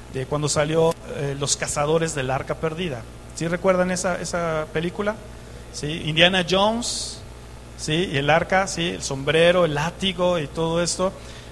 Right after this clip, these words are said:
Y, y fue una película que hizo un boom y como que revivió todo acerca del arca y buscar el arca y dónde quedó el arca del pacto. ¿Algunos han, han, han, han visto, eh, una imagen del arca?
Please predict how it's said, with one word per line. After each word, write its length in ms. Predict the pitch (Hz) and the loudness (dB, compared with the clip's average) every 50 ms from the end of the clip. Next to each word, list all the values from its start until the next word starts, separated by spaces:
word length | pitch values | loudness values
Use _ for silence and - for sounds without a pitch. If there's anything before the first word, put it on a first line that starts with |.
| - - | -14 -2
Y, 180 | - 170 185 180 | 0 0 0 2
y 40 | 180 | 2
fue 100 | 165 233 | 2 4
una 160 | 247 262 254 | 4 4 4
película 320 | 247 226 240 240 233 240 | 4 2 4 6 4 4
que 80 | 233 233 | 4 4
hizo 180 | 233 - - 233 | 0 2 2 2
un 140 | 226 226 | 2 2
boom 420 | 196 220 247 240 220 208 202 214 226 - - | 4 4 4 4 4 2 0 -2 -4 -8 -4
y 280 | - 170 175 170 170 185 | 0 2 4 4 2 2
como 300 | - - 180 180 175 - | 0 -2 0 0 2 4
que 100 | - 185 | 4 4
revivió 1000 | 180 185 185 185 196 196 196 190 175 180 196 190 180 180 202 208 226 240 240 220 | 4 4 4 4 4 6 6 6 6 4 0 -2 -2 0 2 4 4 4 4 2
todo 340 | 220 - 202 202 208 208 202 | 2 2 2 4 6 6 6
acerca 480 | 175 170 - - 190 180 - - 180 170 | 6 6 4 4 2 0 2 2 2 4
del 200 | 160 151 151 160 | 4 4 6 6
arca 340 | 185 190 185 - - 180 | 6 6 6 4 0 0
y 40 | 160 | 0
buscar 380 | 147 147 135 - - 185 180 170 | 0 -2 -4 -2 2 2 2 2
el 140 | 151 147 160 | 4 4 4
arca 300 | 185 190 202 196 - 175 | 4 4 2 0 -2 -4
y 60 | 160 | -2
dónde 220 | 160 175 175 160 | -2 -2 -4 -4
quedó 240 | - - 135 139 151 | -6 -4 -2 0 0
el 120 | 151 147 | 2 4
arca 340 | 165 180 196 202 - - 180 | 2 2 2 0 0 -2 -2
del 140 | 170 151 139 | -2 -2 -6
pacto. 500 | 131 - 185 190 190 - - 202 202 202 - - - - - - - - - - | 0 2 2 2 2 0 -2 -2 -2 -2 -4 -10 -16 -16 -16 -16 -16 -8 0 0
¿Algunos 340 | 190 202 - - 339 - | 2 2 2 4 6 6
han, 180 | 285 262 269 - | 6 6 4 2
han, 300 | 240 240 240 240 240 233 | 0 0 0 -2 -4 -2
han, 200 | 233 233 233 233 | -2 -2 -2 -2
han 200 | 233 240 233 226 | -4 -4 -4 0
visto, 560 | 190 233 233 - - - - 220 214 202 190 - | 0 0 2 2 0 2 2 2 2 2 2 0
eh, 560 | - 170 160 156 156 - - - - - - - | -2 -2 0 0 -2 -2 -4 -6 -8 -8 -8 -4
una 160 | 175 185 208 | -2 0 2
imagen 380 | 202 185 180 180 175 190 190 175 | 2 4 4 2 2 2 0 0
del 160 | 156 143 151 | 0 6 8
arca? 380 | 156 160 165 - - 202 247 | 8 8 8 4 0 0 0